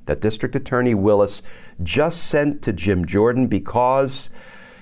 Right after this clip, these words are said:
she couldn't have been more plain or more direct or more right. Now, by way of background, before I read D A Willis's letter, Jim Jordan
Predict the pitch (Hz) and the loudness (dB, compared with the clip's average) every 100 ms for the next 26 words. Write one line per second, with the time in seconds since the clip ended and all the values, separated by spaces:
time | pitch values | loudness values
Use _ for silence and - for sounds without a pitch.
0 | - - - - 104 - 117 113 107 87 | -20 -20 -12 -4 -2 0 0 2 0 0
1 | 107 98 90 85 78 76 - - - 143 | 2 2 4 4 2 -2 -14 -14 -4 0
2 | 143 160 156 - - - - - - 69 | 2 0 -2 -12 -20 -20 -20 -16 -8 -4
3 | 76 67 67 73 123 139 - - - - | -4 -4 -2 -2 -2 -4 -10 -6 -4 -4
4 | - - - 98 107 107 98 95 92 87 | -8 -14 -4 2 2 4 2 4 4 2
5 | 85 - - - - 76 - - - - | -2 -18 -20 -20 -6 -4 -4 -2 2 2
6 | - - - - - - - - - - | 0 -16 -20 -20 -20 -20 -20 -20 -20 -20
7 | - - - - - - 95 95 104 117 | -18 -18 -18 -18 -12 -4 0 2 4 2
8 | - 92 92 123 123 143 131 - - - | 2 0 0 0 -2 -2 -10 -18 -20 -12
9 | 95 - 95 90 90 87 - 85 92 98 | -6 0 2 4 4 2 -2 0 4 2
10 | 92 - 95 90 85 92 90 - 85 82 | 0 0 2 4 4 2 2 0 -2 -2
11 | - - 82 98 123 127 - - - - | -6 -4 0 2 0 -4 -16 -20 -18 -18
12 | - - - - - - - 175 220 165 | -20 -20 -20 -20 -20 -4 0 4 4 4
13 | 151 151 165 165 - | 2 4 0 -2 -8